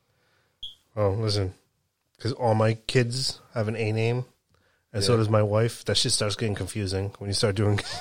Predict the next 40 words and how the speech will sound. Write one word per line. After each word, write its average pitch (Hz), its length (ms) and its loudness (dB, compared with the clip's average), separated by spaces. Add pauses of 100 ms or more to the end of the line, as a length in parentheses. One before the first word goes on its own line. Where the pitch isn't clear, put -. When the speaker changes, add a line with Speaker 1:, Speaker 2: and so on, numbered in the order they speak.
(180)
Speaker 1:
<laughs> 185 140 0
too 269 200 0 (100)
much. - 400 4
Speaker 2:
I 131 160 8
know, 113 240 10
Speaker 1:
I 107 80 12
got, 123 180 10
Speaker 2:
bro. 117 420 10
Speaker 1:
I 123 80 2
got 127 220 4
Amanda, 120 600 2
Aubrey, 117 480 0 (560)
Alyssa. 101 440 -2 (720)
And 123 200 6
then 120 180 10
when 123 120 12
I'm 120 120 10
yelling 120 320 10
at 123 140 8
Aubrey, 127 520 6 (360)
I 120 80 -2
go, 110 300 4 (100)
I 120 80 2
call 113 220 6
her 110 120 2
Alyssa. 107 380 0
Or 101 80 4
if 151 60 4
Speaker 2:
Yeah. 123 80 4
Speaker 1:
I'm 110 120 2
going 123 280 8
at 120 140 4
Alyssa, 120 260 4
I - 20 6
Speaker 2:
With, 110 100 4
Speaker 1:
call 147 140 10
her 117 80 10
Speaker 2:
with 123 300 10
Speaker 1:
Aubrey. 113 160 4
Speaker 2:
me, 202 300 0